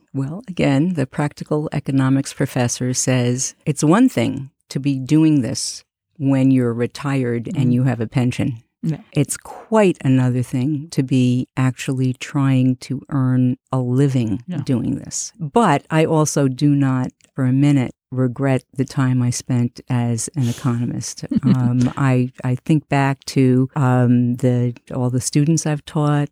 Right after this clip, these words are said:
Speaker 1: I think back to, you know, the work I got to do. I think back to the people I got to meet,
Speaker 2: Uh-huh.
Speaker 1: and, uh, no regrets there at all.
Speaker 2: There's one thing that strikes me, and, and this is a little touchy perhaps, but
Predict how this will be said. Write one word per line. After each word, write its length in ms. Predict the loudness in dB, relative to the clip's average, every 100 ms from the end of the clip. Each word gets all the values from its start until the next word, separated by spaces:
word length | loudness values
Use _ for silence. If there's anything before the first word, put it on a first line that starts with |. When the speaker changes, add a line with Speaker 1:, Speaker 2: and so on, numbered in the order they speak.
| -6
Speaker 1:
I 140 | -6
think 340 | -2 0 0 0
back 320 | -2 -2 -2 -6
to, 160 | -4 0 2 0 0 -2 -2
you 100 | -2
know, 120 | -2
the 120 | 0 0
work 280 | 2 2
I 80 | 0
got 260 | 0 -2 -4
to 100 | -8
do. 560 | -2 0 2 2 0 -4 -16 -20 -20 -20 _ _
I 40 | _
think 240 | 0 0
back 220 | 2 0 0
to 100 | -10
the 80 | -6
people 420 | -2 -2 -2 -4
I 100 | -4
got 220 | -4 -6
to 120 | -4
meet, 360 | 0 2 2 0 -2
Speaker 2:
Uh-huh. 140 | -2 2
Speaker 1:
and, 560 | 2 2 2 2 0
uh, 300 | -2 -4 -4 -8 -12 _ _ _
no 120 | 0 2
regrets 420 | 0 0 -2 -4
there 240 | -4 -4
at 80 | -4
all. 260 | -4 -6 -10 _
Speaker 2:
There's 220 | -2 2
one 120 | 0
thing 180 | 0 -4
that 120 | -4 -4
strikes 420 | 0 0 0 -2
me, 180 | 0 2
and, 180 | 0 0
and 160 | 0 0
this 140 | 0
is 120 | -4 -4
a 60 |
little 220 | -4 -4
touchy 360 | 0 0 0 -4
perhaps, 480 | -2 -2 -2 -6 -2
but 220 | 0